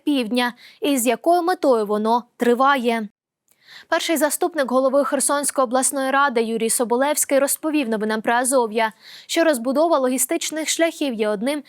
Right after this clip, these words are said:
із найбільш пріоритетних напрямків у роботі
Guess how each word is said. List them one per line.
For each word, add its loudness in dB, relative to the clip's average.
із 2
найбільш 0
пріоритетних -2
напрямків -2
у 2
роботі 0